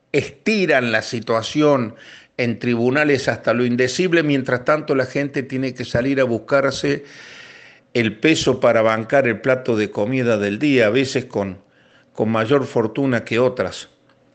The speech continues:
Esto es otro de los íconos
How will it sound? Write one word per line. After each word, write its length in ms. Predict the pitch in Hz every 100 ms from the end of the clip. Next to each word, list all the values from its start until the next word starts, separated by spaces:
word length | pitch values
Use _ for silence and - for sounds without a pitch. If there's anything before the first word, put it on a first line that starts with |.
| _ _ _ - _ -
Esto 340 | 170 170 170
es 180 | 160 -
otro 580 | 175 170 165 170 - - _ _ _ _ _ _ _ _ -
de 240 | 110 120
los 480 | 120 113 110 - - _
íconos 840 | 175 185 - 160 147 143 127 -